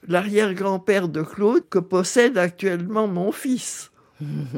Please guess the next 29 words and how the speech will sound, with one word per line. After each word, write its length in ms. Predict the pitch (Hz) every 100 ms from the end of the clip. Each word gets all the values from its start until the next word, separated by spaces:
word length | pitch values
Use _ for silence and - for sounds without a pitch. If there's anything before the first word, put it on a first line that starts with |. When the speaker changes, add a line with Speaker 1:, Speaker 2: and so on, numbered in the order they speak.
| 123 - _ _ - - - - - -
Speaker 2:
Et 140 | -
votre 340 | 214 262 - 247
père, 340 | - 202 185
alors, 200 | 170 151
parce 120 | 151
que 160 | - 170
vous 160 | 151 165
nous 260 | 156 151
a-, 80 | 143
on 120 | 156 160
a 80 |
parlé 320 | 160 170 180 165
du 100 | 151
lignage 440 | 170 190 180 165
maternel, 640 | 165 151 139 160 202 247 233
et 180 | 196
parlez-nous 480 | 175 190 190 190 208
de 120 | 175
votre 300 | 156 151 -
père. 320 | 156 147 151 _ _ - _ _ -
Speaker 1:
Alors, 360 | 233 226 220
mon 260 | 214 240 240
père 360 | - 311 349 349 _ _ -
était 400 | 208 208 196 175
belge, 640 | 160 160 151 196 320 - - _ _
pas 140 | 175 226
juif 440 | 220 240 262 -
du 200 | 175 147
tout, 320 | - - 302